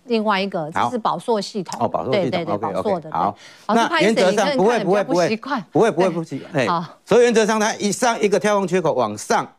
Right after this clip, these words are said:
Speaker 2: 哎，然后又一个往下，基本上它就形成一个恐怖平衡，也就是它会在这边持续一个横盘。
Speaker 1: 哦，好，老师看这个可不可以？
Speaker 2: 哦。
Speaker 1: 好，
Speaker 2: 这边一个
Speaker 1: 这清楚。对。
Speaker 2: 五四三，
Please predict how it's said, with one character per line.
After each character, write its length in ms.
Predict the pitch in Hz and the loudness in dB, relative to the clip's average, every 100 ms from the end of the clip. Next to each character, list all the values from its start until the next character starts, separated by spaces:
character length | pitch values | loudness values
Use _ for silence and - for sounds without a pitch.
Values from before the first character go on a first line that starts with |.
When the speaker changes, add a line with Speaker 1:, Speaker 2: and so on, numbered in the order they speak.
| - | -4
Speaker 2:
哎， 100 | 117 | -2
然 160 | 101 107 | -2 0
后 120 | 117 | 2
又 120 | 120 | 2
一 80 | 113 | 2
个 120 | 101 | 0
往 160 | 87 80 | -2 -4
下， 220 | - 117 85 | -4 -4 -4
基 140 | 117 | -8
本 180 | 107 78 | -8 -8
上 200 | 71 98 | -4 -4
它 120 | 92 | 0
就 140 | 101 101 | 0 0
形 240 | - 92 | -4 -8
成 100 | 87 85 | -8 -6
一 40 | |
个 120 | 87 | -6
恐 240 | - 85 78 | -6 -6 -4
怖 120 | 113 | -4
平 240 | - 85 | -4 -10
衡， 140 | 80 - _ _ _ | -10 -16 _ _ _
也 80 | - | 0
就 80 | 165 | 2
是 60 | |
它 120 | 170 180 | 4 2
会 160 | 196 | 2
在 120 | 180 | 2
这 100 | 170 | 2
边 180 | 160 160 | 0 -2
持 200 | 151 131 | -2 -4
续 160 | 156 127 | -2 -2
一 20 | |
个 100 | 117 | -2
横 120 | 87 285 | -4 -4
盘。 100 | 233 | -4
Speaker 1:
哦， 40 | 175 | -6
好， 80 | |
老 120 | 175 175 | -6 -8
师 140 | 254 | -8
看 180 | 247 214 | -6 -6
这 60 | |
个 80 | - | -6
可 60 | 190 | -6
不 60 | |
可 60 | 175 | -10
以？ 40 | |
Speaker 2:
哦。 60 | 165 | -6
Speaker 1:
好， 160 | 170 156 | -6 -2
Speaker 2:
这 100 | 175 | -2
边 220 | - 165 | 2 2
一 80 | 151 | 2
个 120 | 147 | 2
Speaker 1:
这 80 | 123 | 0
清 80 | - | -2
楚。 60 | 95 | -4
对。 80 | 90 | -6
Speaker 2:
五 40 | |
四 360 | - 143 117 104 | -4 -2 -2 -2
三， 460 | - 107 110 117 | 0 0 -2 -10